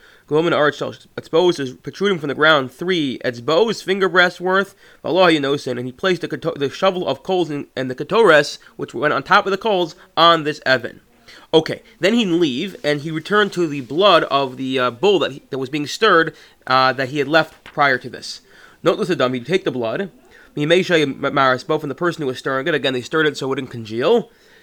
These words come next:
Nichnas L'Makom Shenichnas V'Amad, he'd enter back into the place of the Holiest of Holies,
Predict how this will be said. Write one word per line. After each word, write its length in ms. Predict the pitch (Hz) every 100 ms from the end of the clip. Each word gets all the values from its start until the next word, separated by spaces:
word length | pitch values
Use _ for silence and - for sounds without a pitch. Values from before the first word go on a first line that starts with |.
| _
Nichnas 380 | 196 254 214 180
L'Makom 320 | 175 185 180
Shenichnas 360 | 143 175 165 147
V'Amad, 300 | 139 135 113
he'd 120 | -
enter 260 | 175 208 185
back 260 | 170 175
into 160 | 170 151
the 80 | 127
place 300 | 139 170 175
of 40 |
the 60 | 143
Holiest 200 | 165 135
of 60 |
Holies, 460 | 123 151 214 254